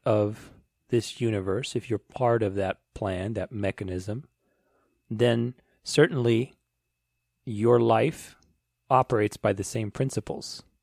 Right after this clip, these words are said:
So if we look at just biological life, period, the purpose of life is to create more of itself, to pass on information,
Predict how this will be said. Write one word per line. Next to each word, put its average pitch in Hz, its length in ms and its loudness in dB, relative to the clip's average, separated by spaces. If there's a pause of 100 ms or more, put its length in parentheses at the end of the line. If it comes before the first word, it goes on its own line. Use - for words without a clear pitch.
(140)
So - 160 -2
if 95 120 -4
we 107 80 2
look 117 180 2
at 110 80 2
just 104 280 -4
biological 107 680 4
life, 104 340 0
period, 101 540 -2 (760)
the - 60 -6
purpose - 680 2
of 95 280 -2
life 104 600 2
is 117 320 -2
to 101 360 -2 (120)
create 101 420 0 (140)
more 156 280 2
of 90 120 -2
itself, - 560 -6
to 95 240 -4
pass - 400 -4
on 110 120 0
information, 107 760 -4